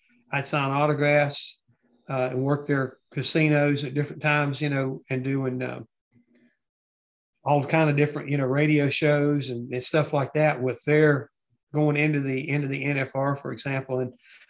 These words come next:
I don't know if you remember or not, uh,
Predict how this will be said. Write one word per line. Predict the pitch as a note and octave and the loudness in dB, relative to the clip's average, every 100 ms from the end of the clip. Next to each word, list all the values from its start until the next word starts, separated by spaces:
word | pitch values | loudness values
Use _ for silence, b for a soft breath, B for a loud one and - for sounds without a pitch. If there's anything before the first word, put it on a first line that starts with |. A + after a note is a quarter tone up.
| - | 0
I | |
don't | F3 | 2
know | F3 | 4
if | D3+ | 4
you | F3 | 4
remember | E3 D3+ E3 D#3 C#3+ C#3 | 4 4 2 0 -2 -2
or | |
not, | C3+ C#3+ D3 C#3 - _ - | -4 -2 0 0 -4 _ -10
uh, | C#3+ C#3 C#3+ D3 | -6 -4 -4 -6